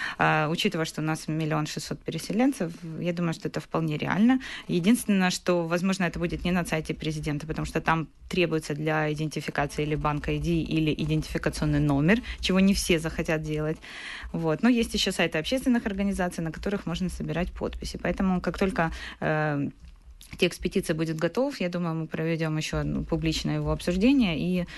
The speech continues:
э, начнем сбор подписей. Потому что молчать об этой проблеме нельзя. Это просто некрасиво сейчас это промолчать. Мы понимаем, что триста голосов для подолания вето,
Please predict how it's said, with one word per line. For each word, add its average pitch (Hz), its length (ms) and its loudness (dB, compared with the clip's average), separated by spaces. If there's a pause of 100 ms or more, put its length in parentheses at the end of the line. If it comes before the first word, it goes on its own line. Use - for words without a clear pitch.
(380)
э, 156 340 -2 (420)
начнем 185 580 2
сбор 165 280 0
подписей. - 460 -8
Потому 202 260 4
что 196 400 2
молчать 214 540 2
об 190 100 0
этой 214 180 0
проблеме 208 420 2
нельзя. 185 420 2
Это 139 140 -4
просто - 300 -2
некрасиво 175 520 0
сейчас - 400 -4
это - 80 -14
промолчать. - 500 -4
Мы 214 140 2
понимаем, 247 300 6
что - 160 -6
триста 247 360 -2
голосов 185 500 0
для 185 120 -4
подолания 170 560 -2
вето, 285 320 -2